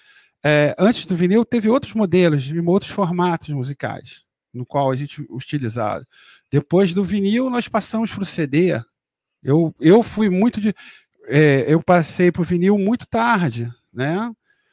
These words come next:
Mas, é, por C D, desculpa, eu, eu passei pro C D muito tarde, porque eu fiquei muito tempo no vinil. E depois eu passei pro C D. Hoje eu tranquilada-,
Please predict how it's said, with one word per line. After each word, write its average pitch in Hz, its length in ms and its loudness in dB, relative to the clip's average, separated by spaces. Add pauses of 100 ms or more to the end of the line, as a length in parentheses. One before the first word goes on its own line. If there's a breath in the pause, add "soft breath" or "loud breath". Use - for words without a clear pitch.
(180)
Mas, 147 760 -2
é, 123 260 0
por 123 180 -4
C 156 180 -2
D, 107 80 -4
desculpa, 147 420 0
eu, 123 80 0 (100)
eu 131 100 -2
passei 143 300 -2
pro 170 120 -4
C - 180 -4
D 151 120 -2
muito 180 220 -4 (100)
tarde, 143 580 0 (380)
porque 127 300 -4
eu 143 140 2
fiquei 170 640 -2 (160)
muito 190 280 0
tempo 208 360 -4
no 151 80 0
vinil. 117 420 -6 (840)
E 127 140 -6
depois 185 640 4
eu 254 100 0
passei 269 440 -4
pro 240 120 -8
C 226 200 -6
D. 208 420 0
Hoje 185 540 4
eu 277 200 2
tranquilada-, 233 580 -2